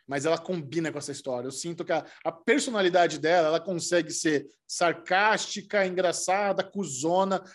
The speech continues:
Ela trafica, tran-, trafega muito bem em vários tipos de personalidade que vai dar certo pra White Lotus.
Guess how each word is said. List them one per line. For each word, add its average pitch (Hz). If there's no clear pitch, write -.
Ela 170
trafica, 208
tran-, 165
trafega 175
muito 214
bem 170
em 143
vários 180
tipos 190
de 170
personalidade 165
que 196
vai 190
dar 190
certo 185
pra 180
White 170
Lotus. 123